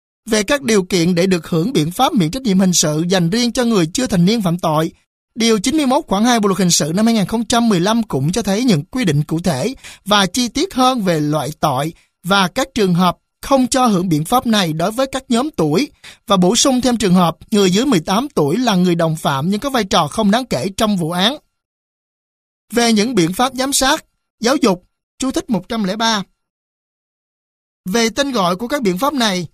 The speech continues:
dự thảo Bộ luật hình sự tháng sáu năm hai nghìn không trăm mười lăm gọi là các biện pháp thay thế xử lý hình sự. Từ Bộ luật hình sự năm hai nghìn không trăm mười lăm trở về sau cho đến Bộ luật hình sự sửa đổi, bổ sung năm hai nghìn không trăm mười bảy gọi là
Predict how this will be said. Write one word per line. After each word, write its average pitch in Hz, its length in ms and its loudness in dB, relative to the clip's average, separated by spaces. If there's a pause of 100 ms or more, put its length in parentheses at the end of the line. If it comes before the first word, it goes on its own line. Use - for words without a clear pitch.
(160)
dự 190 340 0
thảo 180 440 -2
Bộ 190 160 2
luật 190 120 -2
hình 190 140 0
sự 180 240 0
tháng 240 160 -4
sáu 247 240 0
năm 294 140 0
hai 226 80 2
nghìn 190 200 -2
không 233 200 -4
trăm 233 220 0
mười 185 80 0
lăm 208 280 -2
gọi 165 160 -4
là 175 160 -2
các 277 220 -6
biện 160 220 -4
pháp 254 280 -4
thay 226 140 -4
thế 240 220 -4
xử 202 160 -2
lý 240 120 -2
hình 202 140 0
sự. 165 340 -2 (420)
Từ 262 120 0
Bộ 247 120 2
luật 226 120 0
hình 214 160 0
sự 175 240 0
năm 247 100 -2
hai 254 100 0
nghìn 190 180 0
không 247 200 -4
trăm 233 220 0
mười 202 100 2
lăm 208 260 0
trở 170 200 -4
về 208 140 -2
sau 226 340 2
cho 208 140 -4
đến 247 140 -2
Bộ 220 60 0
luật 170 120 0
hình 180 120 -2
sự 151 240 -2
sửa 165 220 -2
đổi, 190 300 -2 (300)
bổ 190 200 2
sung 269 220 0
năm 254 80 0
hai 240 80 0
nghìn 180 100 -2
không 196 100 -8
trăm 214 180 0
mười 185 120 0
bảy 151 320 -6
gọi 165 260 -4
là 170 280 -2